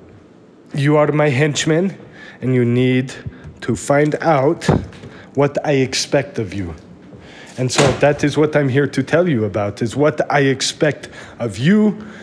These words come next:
and what I expect you to achieve. 'Cause see, we've got this mission statement.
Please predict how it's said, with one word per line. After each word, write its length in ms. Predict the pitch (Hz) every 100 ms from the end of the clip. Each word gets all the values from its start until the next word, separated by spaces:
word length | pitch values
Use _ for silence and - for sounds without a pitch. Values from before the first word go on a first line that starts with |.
| - - -
and 220 | 135 117
what 320 | 160 170 -
I 80 | 170
expect 540 | 151 143 - 160 151 156
you 80 | 139
to 180 | 156
achieve. 560 | 151 - - 139 101 - - - - - - - -
'Cause 160 | 147
see, 160 | - 165
we've 320 | 117 139 131
got 240 | 190 180 170
this 220 | 160 -
mission 400 | 175 202 175 160
statement. 840 | - - 185 170 - 135 135 -